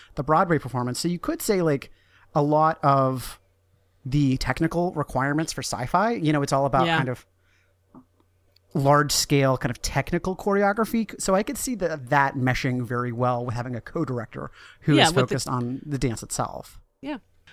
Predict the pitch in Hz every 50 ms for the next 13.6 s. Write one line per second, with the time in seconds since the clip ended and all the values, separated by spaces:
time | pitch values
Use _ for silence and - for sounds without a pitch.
0 | - _ - - 381 381 339 - - _ _ - - - _ _ - - - -
1 | 185 - - - - - 180 156 160 - - 151 147 - 151 147 - 151 156 -
2 | 165 151 151 - - 160 - - - 160 - - 160 156 156 - - 160 156 196
3 | - - - - 165 151 - - 147 139 - - _ _ _ - 196 185 165 -
4 | 208 185 175 180 170 160 170 175 202 - - - 190 202 185 180 208 277 208 196
5 | 226 208 185 - 208 302 - 269 254 190 202 - - - - 254 226 - _ -
6 | - 233 214 - - 302 262 254 247 214 262 - - 185 - 185 - - 185 165
7 | - 175 170 - 165 160 156 160 175 170 151 - - - - - - - _ -
8 | 156 165 151 139 - 165 160 - 277 - 427 494 480 - 233 175 139 - - 151
9 | 151 - 415 480 - - - - - - _ _ - 294 185 269 294 349 381 370
10 | 277 269 277 302 320 370 330 - - _ _ _ _ _ - - 269 330 427 494
11 | 508 508 480 480 370 254 202 220 220 - 262 254 196 175 156 151 - _ - _
12 | _ _ _ _ _ _ - 160 175 165 160 175 165 156 143 135 135 131 139 -
13 | 151 147 160 170 170 208 - 220 214 214 202 202